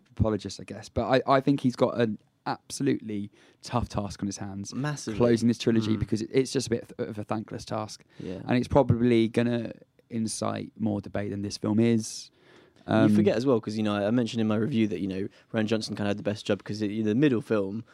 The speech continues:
Speaker 2: all you gotta do is continue things. So you can go on as many detours as you wanna
Speaker 1: Mm.
Speaker 2: do, but he's not only,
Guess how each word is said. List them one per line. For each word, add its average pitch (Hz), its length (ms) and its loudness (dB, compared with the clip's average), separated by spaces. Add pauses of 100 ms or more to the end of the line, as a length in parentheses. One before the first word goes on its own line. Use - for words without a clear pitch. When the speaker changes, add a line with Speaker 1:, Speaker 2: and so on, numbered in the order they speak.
(200)
Speaker 2:
all 123 120 2
you 110 160 2
gotta 101 140 0
do 104 160 -2
is 110 100 -4
continue 107 400 -6
things. 104 280 -10
So - 40 -4
you 101 80 -4
can 107 140 -4
go 113 300 4
on 107 60 2
as 110 80 -2
many 117 260 0
detours 110 500 -2
as 110 100 -8
you 110 80 -2
wanna 113 140 4
Speaker 1:
Mm. 110 80 4
Speaker 2:
do, 110 180 0
but 92 200 -8 (440)
he's 135 140 0
not 180 200 2
only, 123 460 4